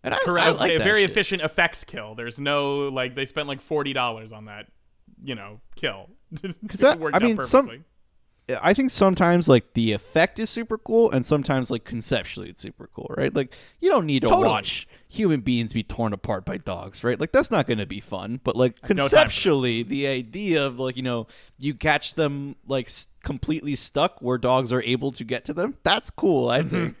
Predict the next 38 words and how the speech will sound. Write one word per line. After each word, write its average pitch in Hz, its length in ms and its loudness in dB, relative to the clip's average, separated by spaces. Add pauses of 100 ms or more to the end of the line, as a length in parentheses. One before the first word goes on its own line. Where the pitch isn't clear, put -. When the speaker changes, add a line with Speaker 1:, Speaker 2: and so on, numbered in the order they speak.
Speaker 1:
think, 190 160 -4
Speaker 2:
<laughs> - 40 -20
Speaker 1:
right? 127 260 -2
Like, 127 340 -6 (300)
for 139 240 4
that, 127 480 -2
'cause 147 140 -4
he 170 80 -4
does 202 160 4
a 151 60 2
triple - 360 0
kill 135 240 2
on 117 140 -2
that 107 180 -4
ride, 110 300 -6
you 117 80 -8
know? 123 120 -10
Like, 123 200 -10
that's, 135 320 -10 (1160)
I 147 60 0
get 160 280 6
it. 113 160 -2
I, 139 220 4
I 151 200 4
see 202 220 -2
the 180 120 2
appeal, 185 640 4
and 127 100 0
I'm 139 180 0
with 147 240 4
it, 113 120 0
and 113 100 -2
I'm 123 120 -2
glad 127 260 4
they 123 80 6
didn't 117 240 4
show 110 180 -4
more. - 280 -16